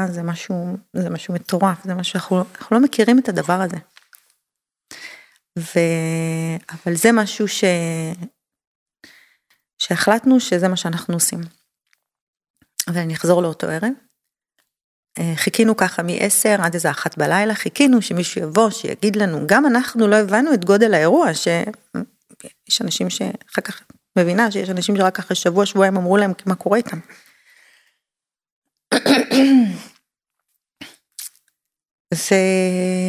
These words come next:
ובסביבות אחת בלילה, דדי קם,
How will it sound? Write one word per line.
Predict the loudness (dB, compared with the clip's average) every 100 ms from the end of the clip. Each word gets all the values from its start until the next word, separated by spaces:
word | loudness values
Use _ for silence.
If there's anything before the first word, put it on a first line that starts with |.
| -2 -2 -2 -6 -10 _ _ _ _ _ -6
ובסביבות | -2 0 2 2
אחת | 0 -6 -2
בלילה, | 0 0 0
דדי | 0 -2 -2
קם, | -2 0